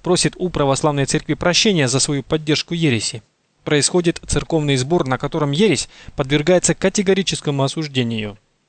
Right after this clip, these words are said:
Основные еретики схвачены и сожжены, казнены или сосланы.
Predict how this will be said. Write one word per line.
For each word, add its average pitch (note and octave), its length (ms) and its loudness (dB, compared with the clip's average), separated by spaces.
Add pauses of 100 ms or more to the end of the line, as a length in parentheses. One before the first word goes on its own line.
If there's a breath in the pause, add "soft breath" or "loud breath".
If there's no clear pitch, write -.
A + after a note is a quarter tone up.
(140)
Основные C#3+ 440 0
еретики C#3+ 540 0 (260 loud breath)
схвачены E3+ 520 2
и D3+ 180 -2
сожжены, B2+ 640 0 (320 soft breath)
казнены E3 420 2
или E3 220 2
сосланы. G#2+ 560 -4